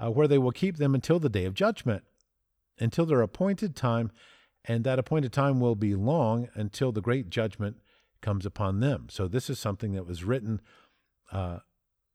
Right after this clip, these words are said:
way early in the Bible timeline, and it says this will be a long time until this thing happens. And I s-, going on, verse five, "And I saw the spirits of the Son of Men who were dead,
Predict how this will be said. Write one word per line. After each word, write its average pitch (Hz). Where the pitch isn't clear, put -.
way 135
early 98
in 95
the 101
Bible 92
timeline, 98
and 104
it 98
says 98
this 120
will 120
be 101
a 95
long 98
time 113
until 101
this 104
thing 80
happens. -
And 117
I 113
s-, -
going 120
on, 95
verse 104
five, 92
"And 135
I 135
saw 202
the 220
spirits 160
of 110
the 107
Son 151
of 117
Men 113
who 113
were 90
dead, 143